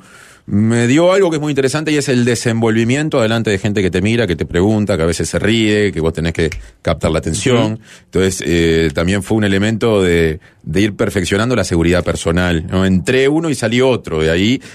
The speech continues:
Speaker 1: y salí cuando yo quise porque empezaba a ver otros trabajos que me gustaban
Speaker 2: Supe
Speaker 1: más.
Speaker 2: trabajar para Martín Rodríguez,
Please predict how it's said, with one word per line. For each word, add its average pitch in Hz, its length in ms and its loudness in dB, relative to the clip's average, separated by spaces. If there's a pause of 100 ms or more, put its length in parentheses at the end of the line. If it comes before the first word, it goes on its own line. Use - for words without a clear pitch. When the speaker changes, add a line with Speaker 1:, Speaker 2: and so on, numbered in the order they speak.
(120)
Speaker 1:
y 123 80 2
salí 135 220 0
cuando 151 200 2
yo 120 180 0
quise 127 280 -2
porque 101 160 0
empezaba 92 320 0
a - 20 2
ver 92 140 0
otros 85 180 -2
trabajos 85 340 0
que - 60 -6
me 85 80 0
gustaban 82 300 0
Speaker 2:
Supe 185 140 2
Speaker 1:
más. 170 100 0
Speaker 2:
trabajar 131 400 0
para 107 160 -2
Martín 107 320 0
Rodríguez, 104 540 0